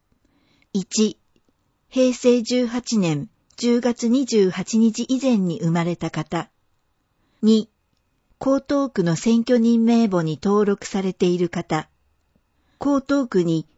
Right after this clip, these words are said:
住民登録の届け出をした日から、令和六年十月十四日までに、引き続き三ヶ月以上区内に住所を有している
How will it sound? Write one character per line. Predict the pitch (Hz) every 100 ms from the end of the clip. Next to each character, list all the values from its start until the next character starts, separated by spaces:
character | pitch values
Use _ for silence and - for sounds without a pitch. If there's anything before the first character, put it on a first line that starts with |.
| _
住 | 240 262
民 | 262 269 262
登 | 277 269 247
録 | 202 175
の | 170
届 | - 196 214 220
け |
出 | 214 208
を | 202
し | -
た | 220
日 | 214 -
か | 170
ら、 | 160 156 _ _ _ -
令 | 254 285
和 | 254 170
六 | 170 - 196
年 | 165 147 - _ _
十 | - 240 240
月 | 240 233 226
十 | 262 277
四 | 214 180
日 | - 180
ま | 180
で | 175
に、 | 165 151 151 _ _ _ -
引 | - 226
き |
続 | 226 214 220
き | - 220 - _ _
三 | - 262 269
ヶ | 262
月 | 254 269 -
以 | 262 240
上 | 196 175
区 | 165 262
内 | 262 262 214
に | 180 170
住 | 233 233
所 | - 170
を | 160
有 | 185 220
し | 208 -
て | 175
い | 160
る | 156 151